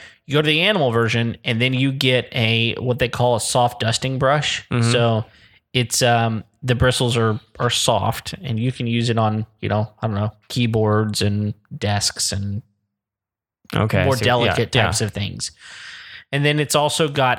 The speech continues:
Speaker 1: a small rotary tool that's maybe four inches wide.
Speaker 2: Mm-hmm.
Speaker 1: And so <clears throat> the, the main, they call it the stick vacuum because it's, it's got a long tube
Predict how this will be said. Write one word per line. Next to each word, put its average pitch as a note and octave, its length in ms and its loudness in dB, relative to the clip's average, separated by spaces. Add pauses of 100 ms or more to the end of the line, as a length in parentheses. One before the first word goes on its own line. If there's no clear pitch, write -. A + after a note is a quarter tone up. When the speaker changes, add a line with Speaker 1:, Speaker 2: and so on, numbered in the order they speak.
Speaker 1:
a B2+ 140 2
small C3 1300 2
rotary A#2+ 460 2
tool G2+ 540 -2 (280)
that's - 360 0
maybe A#2+ 680 2
four A#2 540 -2
inches C#3+ 500 -2
wide. C3 480 0
Speaker 2:
Mm-hmm. A#2+ 400 2 (280)
Speaker 1:
And C3+ 300 0
so C3+ 380 2 (180)
<clears throat> - 1000 -8
the, C#3+ 320 2
the C#3 140 0
main, D3 720 0
they C#3+ 140 0
call G3 240 0
it E3 60 -2
the B2+ 60 -4
stick D3 240 -2
vacuum A#2 360 0
because A#2 500 0 (380)
it's, - 280 -2
it's - 220 -6
got B2+ 140 2
a B2 40 0
long A#2+ 320 2
tube A2+ 420 0